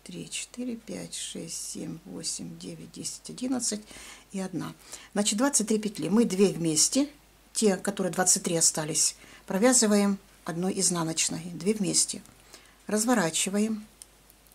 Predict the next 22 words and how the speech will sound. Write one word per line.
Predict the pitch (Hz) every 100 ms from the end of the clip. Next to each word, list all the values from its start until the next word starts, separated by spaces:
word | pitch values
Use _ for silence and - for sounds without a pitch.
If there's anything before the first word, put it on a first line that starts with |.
| - -
переснимаем | 214 220 - 226 175 165 165
то, | 156
что | 165 - 160
мы | 165
провязали | 165 170 165 165 156
две | 156 170
вместе. | 156 147 143 -
Это | 208 185
у |
нас | 160
будет | 151 156
кромочная. | - 151 156 - 240 254 302 - - - - -
Дальше | 226 233 180
вяжем | 190 196 190
девять. | 165 156 156 156 -
Один, | 190 175 160 160 165 - -
два, | 170 180 254 320 - - _ - - - _ _
три, | - 180 156 156 _ - _ _
четыре, | - - - - - 214 311 311 _ _ _ _ _ _
пять, | 196 165 165 - - _ _ _
шесть, | - - 196 240 - - - _ _ _ - _ - _ _ _ _ _ _ _ _ _ _ _ _ _ _ _ -
девять. | 185 202 156 165 -